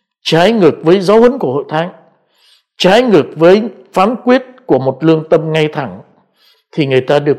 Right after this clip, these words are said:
quyền phản kháng. Ví dụ, một người nào đó cảm thấy mình không thể giết người vì bất cứ lý do gì,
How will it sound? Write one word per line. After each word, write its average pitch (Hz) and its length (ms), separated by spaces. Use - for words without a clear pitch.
quyền 123 280
phản 104 200
kháng. 143 300
Ví 202 160
dụ, 208 140
một 156 200
người 151 200
nào 139 160
đó 165 580
cảm 123 240
thấy 202 140
mình 151 240
không 220 380
thể 151 200
giết 196 300
người 127 280
vì 139 160
bất 185 180
cứ 240 120
lý 262 180
do 220 240
gì, 135 300